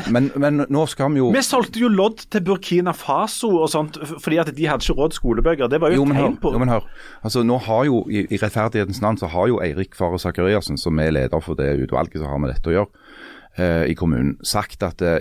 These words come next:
Speaker 1: jo, ja, det, det kommer en stor satsing. De venter bare på en eller annen rapport.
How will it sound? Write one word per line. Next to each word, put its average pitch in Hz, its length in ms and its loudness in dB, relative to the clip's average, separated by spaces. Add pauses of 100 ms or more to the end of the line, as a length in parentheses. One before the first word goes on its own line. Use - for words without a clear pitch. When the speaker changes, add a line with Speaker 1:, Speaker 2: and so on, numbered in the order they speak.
Speaker 1:
jo, 104 120 4
ja, 76 140 2
det, - 220 -6
det 90 120 -6
kommer 98 300 2
en 85 60 -2
stor 92 280 0
satsing. 104 460 0
De 101 100 0
venter 85 360 -4
bare 82 200 0
på 82 160 0
en 82 120 -4
eller 73 100 -6
annen 78 140 -4
rapport. - 400 -4